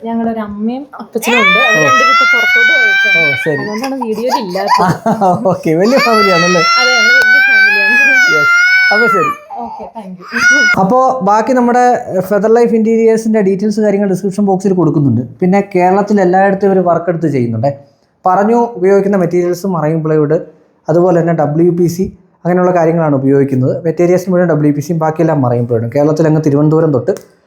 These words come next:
Speaker 2: അങ്ങ് കാസർഗോഡ് വരെ. ഇപ്പം നമ്മുടെ കഴിഞ്ഞ വീഡിയോ കണ്ടിട്ട് കാസർഗോഡ് പ്രോജക്റ്റുകൾ സ്റ്റാർട്ട് ചെയ്തു എന്നാണ് ഇപ്പം എൻ്റെ അടുത്ത് നമ്മുടെ ഫെദർ ലൈഫിൻ്റെ ഓണർ പറഞ്ഞത്. So നിങ്ങൾക്ക് എവിടെയാണെങ്കിലും വിളിക്കാം.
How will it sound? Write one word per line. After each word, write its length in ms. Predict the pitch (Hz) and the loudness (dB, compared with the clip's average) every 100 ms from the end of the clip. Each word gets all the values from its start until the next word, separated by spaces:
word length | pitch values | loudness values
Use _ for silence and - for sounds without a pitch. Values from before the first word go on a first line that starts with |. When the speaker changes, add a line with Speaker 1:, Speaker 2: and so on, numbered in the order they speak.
| _ 139 | _ -4
Speaker 2:
അങ്ങ് 140 | 139 139 | -2 0
കാസർഗോഡ് 400 | 139 156 156 143 | 0 0 0 2
വരെ. 80 | 135 | 0
ഇപ്പം 120 | 147 143 | 0 0
നമ്മുടെ 180 | 143 147 | 0 0
കഴിഞ്ഞ 200 | 143 165 165 | 0 0 0
വീഡിയോ 160 | 151 151 | 2 0
കണ്ടിട്ട് 240 | 143 151 | -2 -2
കാസർഗോഡ് 380 | 143 131 160 160 156 | -2 -2 -2 0 0
പ്രോജക്റ്റുകൾ 360 | 147 147 156 147 | -2 0 -2 0
സ്റ്റാർട്ട് 240 | 147 139 143 | 0 0 2
ചെയ്തു 160 | 143 143 | 2 2
എന്നാണ് 180 | 131 135 | 0 -2
ഇപ്പം 140 | 139 | -2
എൻ്റെ 120 | 131 131 | -4 -4
അടുത്ത് 180 | 127 135 - _ _ _ | -4 -6 -8 _ _ _
നമ്മുടെ 180 | 143 139 135 | -4 -2 0
ഫെദർ 160 | 131 135 | 0 0
ലൈഫിൻ്റെ 260 | 139 147 127 | 0 0 2
ഓണർ 240 | 123 139 135 120 | 2 0 0 0
പറഞ്ഞത്. 340 | 110 110 113 113 | -2 -4 -8 -6
So 80 | 180 185 180 160 | -2 0 0 -2
നിങ്ങൾക്ക് 460 | 165 175 175 - 165 | -2 0 -2 -2 0
എവിടെയാണെങ്കിലും 460 | 180 160 156 147 139 | 0 0 0 -2 -2
വിളിക്കാം. 280 | 127 139 | 0 -2